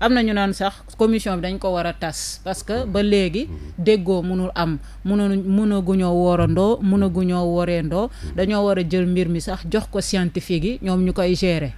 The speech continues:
Speaker 1: Waaw.
Speaker 2: Euh, loolu
Speaker 1: La-, lan ngay tontu ci loolu?
Speaker 2: Non, non, loolu du mën a nekk.
Speaker 1: Ndax lan?
Speaker 2: Ndax mbir mi mbirum diine la,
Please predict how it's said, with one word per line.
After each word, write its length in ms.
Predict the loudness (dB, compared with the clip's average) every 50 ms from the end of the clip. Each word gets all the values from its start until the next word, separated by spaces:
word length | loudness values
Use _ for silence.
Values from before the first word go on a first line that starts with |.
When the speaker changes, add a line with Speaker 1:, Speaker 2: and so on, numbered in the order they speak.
| -8 -2
Speaker 1:
Waaw. 200 | 2 2 2 2
Speaker 2:
Euh, 180 | 2 -2 -2 -2
loolu 220 | -2 0 2 4
Speaker 1:
La-, 100 | 6 6
lan 200 | 6 6 6 6
ngay 160 | 6 4 4 6
tontu 260 | 4 2 2 2 0
ci 140 | 0 0 0
loolu? 240 | 2 0 0 -2 0
Speaker 2:
Non, 140 | 0 2 2
non, 160 | 2 4 4
loolu 300 | 4 4 4 6 4 4
du 80 | 4 4
mën 180 | 6 6 6 6
a 60 | 4
nekk. 220 | 4 4 2 0 -2 -8 -12 -10
Speaker 1:
Ndax 220 | -6 -6 -6 -6 -6
lan? 160 | -8 -8 -8 -10 -14 -14 -6 -2
Speaker 2:
Ndax 260 | 0 2 4 4 4
mbir 240 | 4 6 6 6 6
mi 220 | 6 6 6 8
mbirum 380 | 6 6 6 6 6 6 6 4
diine 340 | 4 4 4 6 6 6 4
la, 120 | 2 0